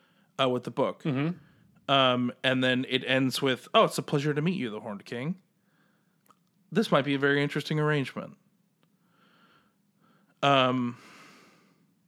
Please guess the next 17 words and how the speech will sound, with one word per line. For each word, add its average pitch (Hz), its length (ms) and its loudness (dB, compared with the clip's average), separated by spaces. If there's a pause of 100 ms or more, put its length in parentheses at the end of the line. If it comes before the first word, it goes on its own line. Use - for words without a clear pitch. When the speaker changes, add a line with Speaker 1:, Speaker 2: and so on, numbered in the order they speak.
(520)
Speaker 1:
now, 110 280 -2 (540)
this - 220 -4
is - 100 -4
where 151 100 0
things 127 340 -6
get 117 180 -6
a 113 40 -6
little 113 300 -8
weird. 90 340 -14
Speaker 2:
Can 131 160 -4
I 123 220 0 (540)
jump 143 240 0
in 120 100 2
real 123 140 2
quick? - 260 -6 (100)
Speaker 1:
Yes. 143 400 -4
Speaker 2:
At 131 160 4